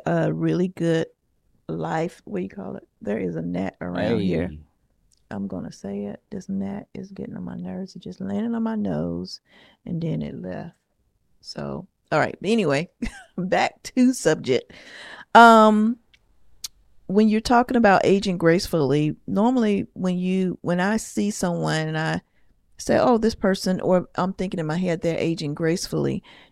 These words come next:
Speaker 1: they are gonna look really healthy. They're not gonna look their age. They're gonna look younger. They're gonna be, or they're gonna be happy and glowing, just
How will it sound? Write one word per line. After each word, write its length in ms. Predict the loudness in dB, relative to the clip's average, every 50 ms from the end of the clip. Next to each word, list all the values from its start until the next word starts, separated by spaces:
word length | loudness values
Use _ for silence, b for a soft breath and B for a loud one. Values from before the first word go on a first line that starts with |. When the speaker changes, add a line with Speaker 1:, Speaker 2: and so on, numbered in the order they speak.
| B 0
Speaker 1:
they 240 | 4 6 6 8
are 100 | 6 4
gonna 320 | 4 2 2 2 2 2 2
look 560 | 2 2 4 4 4 4 2 0 _ -14 -20 _ _ -10
really 420 | -6 -2 0 0 2 2 0 -2
healthy. 560 | -2 -2 -2 -2 -4 -4 -6 -8 -8 -8 -8 -12 _ _ _ _ b b b b b
They're 200 | 4 4 6 6
not 260 | 4 4 0 0 0 -2
gonna 200 | -2 -2 -2 -2
look 240 | -2 -2 -2 -2 -2
their 240 | -2 -2 -2 -2 -2 0
age. 580 | 0 2 2 2 0 0 -2 -4 -6 -8 -4 -2
They're 120 | 0 0
gonna 160 | 0 -2 -2
look 140 | -2 -2 -4 -4
younger. 540 | -4 -2 0 0 0 -2 -2 -2 -2 -2
They're 140 | -2 -2 -2
gonna 220 | -2 -4 -6 -4 -4
be, 300 | -4 -4 -4 -6 -8 -12 _ _ _
or 320 | 0 2 2 2 2 2 2
they're 120 | 0 0
gonna 140 | 0 -2 -2
be 120 | -4 -4
happy 500 | -2 0 0 0 0 -2 -4 -4 -4 -2
and 180 | -4 -4 -4 -4
glowing, 540 | -2 0 0 0 0 0 0 -2 -2 -4 -4
just 240 | -4 -6 -6 -6